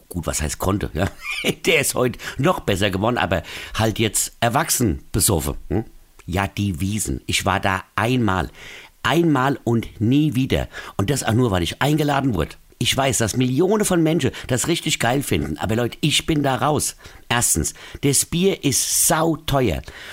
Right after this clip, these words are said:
Für den Preis von einer Maß hast du daheim schon dreimal gekotzt.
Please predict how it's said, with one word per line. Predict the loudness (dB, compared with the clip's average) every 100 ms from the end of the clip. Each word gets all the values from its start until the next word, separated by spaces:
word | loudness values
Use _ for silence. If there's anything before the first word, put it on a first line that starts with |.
| -6
Für | 0
den | 2 0
Preis | 0 0 2 0
von | 0 -2
einer | 0 0 2 2
Maß | 2 0 0
hast | 0 0
du |
daheim | 0 2 2 2
schon | 2 2
dreimal | 0 2 0
gekotzt. | -2 -2 0 0 -2